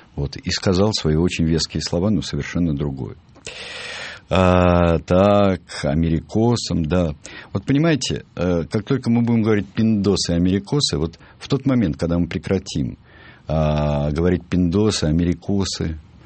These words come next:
говорить про задницу Обамы на м-, первомайских демонстрациях, вот эта лихость якобы двадцатых годов, ну, вы, вы понимаете, о чём я говорю. И, а,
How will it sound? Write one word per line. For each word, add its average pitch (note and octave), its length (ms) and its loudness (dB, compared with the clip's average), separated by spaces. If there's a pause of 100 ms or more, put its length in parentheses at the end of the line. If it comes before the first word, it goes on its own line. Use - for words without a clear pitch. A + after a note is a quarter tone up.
(340)
говорить F#2+ 280 2
про F#2+ 140 2
задницу F2 500 0
Обамы D#2+ 600 0 (340)
на D#2 260 2
м-, E2+ 240 2
первомайских E2 680 0
демонстрациях, D2+ 960 -4 (600)
вот E2 140 -4
эта D#2+ 240 -2 (140)
лихость G#2+ 720 0 (100)
якобы G2 500 2
двадцатых F2 680 0
годов, E2+ 480 0 (200)
ну, G#2 140 0
вы, G#2 200 2
вы F#2+ 180 0
понимаете, G#2+ 540 2
о D2 40 0
чём C#2+ 240 -2
я C#2 120 -2
говорю. C2+ 420 -4 (1120)
И, G#2 480 4 (140)
а, E2+ 540 2